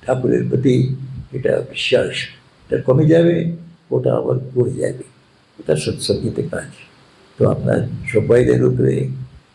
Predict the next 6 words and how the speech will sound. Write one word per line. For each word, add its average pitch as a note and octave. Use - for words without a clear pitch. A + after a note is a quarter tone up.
আমাদের A2
উপরে -
ঠাকুর -
কৃপা A#2
বর্ষণ A2+
করে D3